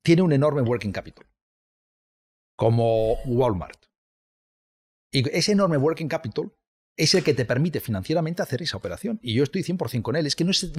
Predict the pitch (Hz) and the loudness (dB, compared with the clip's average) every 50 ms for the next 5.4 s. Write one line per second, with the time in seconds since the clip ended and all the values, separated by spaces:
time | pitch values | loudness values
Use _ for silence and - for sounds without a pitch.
0 | 147 - - - - - - 170 170 - 220 202 - - 143 139 131 127 139 160 | -8 -8 -10 -14 -14 -6 -4 -4 -2 0 -2 -2 0 0 2 2 2 2 2 2
1 | 180 175 135 147 - - 143 127 131 127 120 110 113 113 113 110 110 113 - 113 | 0 0 -2 -4 -4 -2 -2 -2 -2 -2 -2 -2 -2 -2 -4 -4 -6 -6 -4 -4
2 | 110 107 104 101 104 107 113 127 120 113 107 - 131 127 143 117 101 123 110 117 | -4 -4 -4 -4 -4 -2 -2 0 0 -2 -2 -2 -2 -2 -2 -4 -4 -6 -6 -8
3 | 110 - 101 92 - 98 101 104 87 85 - - - - - _ _ _ _ _ | -8 -6 -6 -6 -6 -6 -6 -8 -8 -10 -12 -14 -14 -16 -16 _ _ _ _ _
4 | _ - 107 - - - - - 139 143 139 156 135 131 135 143 139 - 143 131 | _ -4 -2 -2 -2 -2 -2 0 0 0 0 0 0 0 0 0 -2 -2 -2 -2
5 | 131 139 139 113 - - 85 - | 0 0 -2 -4 -6 -8 -12 -16